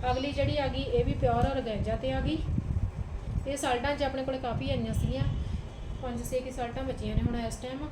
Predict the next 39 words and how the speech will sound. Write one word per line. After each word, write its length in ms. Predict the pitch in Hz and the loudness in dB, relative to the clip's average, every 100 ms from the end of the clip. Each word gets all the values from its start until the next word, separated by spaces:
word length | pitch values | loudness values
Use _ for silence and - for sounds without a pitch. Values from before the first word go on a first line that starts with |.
| - - - | -8 -10 -8
ਇਹਨਾਂ 180 | 240 254 | -4 -4
ਦੇ 60 | 269 | -4
ਵਿੱਚੋਂ 220 | 254 254 | -4 -4
ਤੁਸੀਂ 260 | 247 - 254 | -4 -8 -6
ਕੋਈ 160 | 247 | -4
ਲੈਣੀ 340 | 226 202 208 240 | -2 -2 -2 -2
ਆ, 80 | 302 - - | 0 -2 -2
ਤਾਂ 100 | 226 | -2
ਤੁਸੀਂ 280 | - 240 | -4 -2
ਆਪਣਾ 200 | 226 220 | -2 -2
ਆਰਡਰ 260 | 214 190 214 | -4 -4 -2
ਆ 160 | 214 214 | -2 -2
ਜਿਹੜਾ 180 | 233 277 - - - - - | -2 -4 -8 -6 -6 -4 -4
ਕਨਫਰਮ 460 | 233 220 202 208 | -4 -4 -6 -6
ਕਰ 120 | 196 170 | -4 -4
ਸਕਦੇ 380 | - - - 175 | -4 -4 -4 -4
ਹੋ। 60 | - - | -2 -4
ਇੱਕ 180 | - - - - - - - - - - - 247 | -2 -2 -2 -6 -4 -2 -2 -4 0 0 0 -2
ਅਗਲੀ 220 | 233 247 254 | 0 2 4
ਜਿਹੜੀ 260 | 277 277 | 4 6
ਆਹ 180 | 247 247 | 6 6
ਵਾਲੀ 200 | 269 277 | 4 2
ਸ਼ਰਟ 340 | - 240 226 269 | 4 4 4 4
ਆ 80 | |
ਗਈ, 160 | 254 - | 4 2
ਇਹ 240 | 247 240 | 0 0
ਵੀ 80 | 247 | 0
ਬੰਬਰ 340 | 240 240 233 240 | 0 0 2 2
'ਤੇ 200 | 262 262 | 2 2
ਆ 80 | 262 | 2
ਗਈ। 200 | 285 311 - - - - - - - - - - - - - - - - - - - - - - - - - - - - - | 2 -2 -6 -14 -2 0 0 -2 -4 -4 -2 -4 -2 -2 -2 -2 -4 -4 -2 0 0 0 0 0 -2 -6 -6 -2 -2 -2 0
ਟੈਗ 240 | 254 240 | 2 4
ਆਪਾਂ 180 | 247 262 | 4 4
ਤੁਹਾਨੂੰ 220 | 277 269 | 4 4
ਪੂਰਾ 260 | 247 240 240 | 2 2 2
ਚੈੱਕ 240 | 247 247 | 2 0
ਕਰਾ 240 | - 247 220 | 0 0 2
ਦਿੰਨੇ 260 | 226 240 | 2 2
ਆਂਗੇ। 240 | 262 285 | 0 0